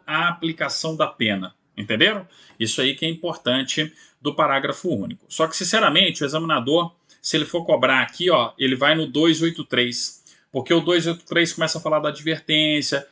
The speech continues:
aí depois vai pra suspensão. É bem a parte de estatuto de servidores públicos que banca examinadora gosta.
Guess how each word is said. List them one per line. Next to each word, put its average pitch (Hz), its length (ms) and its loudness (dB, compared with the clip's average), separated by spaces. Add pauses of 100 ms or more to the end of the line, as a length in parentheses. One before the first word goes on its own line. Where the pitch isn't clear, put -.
(120)
aí 151 100 4
depois 160 280 0
vai 156 140 2
pra 156 120 -4
suspensão. 151 920 -2 (320)
É 139 100 6
bem 165 280 2
a 214 80 2
parte 156 500 -4
de 147 100 -6
estatuto 131 640 -4
de 120 120 -8
servidores 120 600 -4
públicos 151 600 0
que 165 320 -4
banca 156 400 0
examinadora 156 600 -2
gosta. 104 420 -2